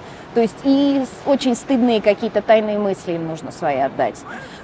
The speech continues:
И какие-нибудь свои воспоминания из детства им можно свои отдать.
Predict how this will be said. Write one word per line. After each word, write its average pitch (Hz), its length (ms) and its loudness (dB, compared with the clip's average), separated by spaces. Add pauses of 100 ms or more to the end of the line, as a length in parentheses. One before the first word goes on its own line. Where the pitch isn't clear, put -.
И 226 460 2
какие-нибудь 233 540 2
свои 240 220 2
воспоминания 208 560 0
из 180 80 -4
детства 165 440 -2
им 147 140 -6
можно 139 260 -8
свои 139 280 -4
отдать. 139 320 -4